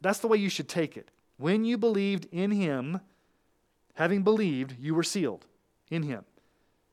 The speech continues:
So you heard, so here's the, here's the way that the, the, the Greek language would read. Okay, let's just break it down. Let's look at the order of how the Greek text would read. "You heard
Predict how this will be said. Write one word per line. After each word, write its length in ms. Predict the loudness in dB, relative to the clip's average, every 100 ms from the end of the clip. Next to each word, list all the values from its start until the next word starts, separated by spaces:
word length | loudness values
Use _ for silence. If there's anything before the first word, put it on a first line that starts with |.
| _ _ _ -10
So 220 | 0 0
you 160 | 2
heard, 260 | 2 2 0 -4
so 140 | 0
here's 240 | 2 2 0
the, 80 |
here's 260 | 0 0 0
the 80 | 2
way 140 | 2
that 320 | 0 -4 -10
the, 100 | -10
the, 140 | -8 -8
the 140 | -6
Greek 260 | -4 -4 -2
language 380 | -4 -2 -4 -2
would 120 | -2
read. 300 | -4 -8 -12 _ _ _ _
Okay, 100 | -6
let's 180 | -4 -4
just 120 | -4
break 220 | -2 0
it 100 | -2
down. 200 | -6 -10 -14 _ _ _ _ _ _ _ _ _ _ _ -8
Let's 160 | -4
look 140 | -2 -2
at 40 |
the 120 | -4
order 420 | 0 0 0 -6 -14 _ _ _ _
of 100 | -12
how 160 | -4 -4
the 120 | -4
Greek 260 | -4 -6 -6
text 320 | -12 -12 -14
would 100 | -16
read. 160 | -18 -20 _ _ _ _ _ _ _ _ _ _ _ _ -10
"You 500 | -4 0 0 0 -4 _ _ -18
heard 720 | -4 0 2 2 0 -6